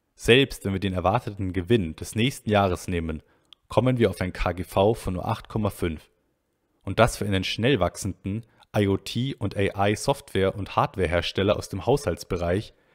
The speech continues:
der auch noch viel in die Richtung fünf G macht und auch noch durch Xiaomi supported wird. Die letzten Quartalszahlen waren ebenfalls super stark. Der Umsatz ging nicht nur zwanzig Prozent hoch, sondern um ganze vierzig Prozent. Die Marge stieg ebenfalls.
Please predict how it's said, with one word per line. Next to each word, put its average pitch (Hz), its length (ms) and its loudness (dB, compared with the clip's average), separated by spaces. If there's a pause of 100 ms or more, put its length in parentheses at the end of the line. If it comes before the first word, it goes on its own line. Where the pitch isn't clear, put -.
(200)
der 101 100 2
auch 107 140 0
noch 101 140 -2
viel 139 240 -2
in 113 100 -2
die 95 80 0
Richtung 104 320 -4
fünf - 320 -4
G 95 140 0
macht 82 360 -4 (380)
und 165 260 4
auch 98 200 2
noch 110 140 0
durch 95 220 -4
Xiaomi 113 520 0
supported - 600 0
wird. 82 280 -6 (920)
Die 101 60 -4
letzten 107 380 4
Quartalszahlen 95 880 0
waren 92 120 -4
ebenfalls 90 520 -2
super - 240 -6
stark. 82 420 -6 (520)
Der - 100 -2
Umsatz 113 480 2
ging 101 140 -2
nicht - 180 -6
nur 92 80 -2
zwanzig - 400 -2
Prozent - 480 -4
hoch, 95 220 0 (220)
sondern 101 300 -2
um 98 60 -2
ganze 113 260 0
vierzig - 400 0
Prozent. - 500 -10 (480)
Die 98 80 0
Marge 101 360 4
stieg 120 240 -6
ebenfalls. 85 720 -6